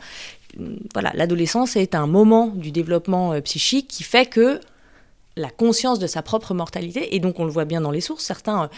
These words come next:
voilà, sont au milieu du bombardement, euh, voient bien les autres mourir,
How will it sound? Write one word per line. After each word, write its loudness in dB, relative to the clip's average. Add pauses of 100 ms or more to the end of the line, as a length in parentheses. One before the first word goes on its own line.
(280)
voilà, -8 (240)
sont -8
au -2
milieu 2
du -4
bombardement, 2
euh, -4
voient 2
bien 2
les 2
autres 2
mourir, 0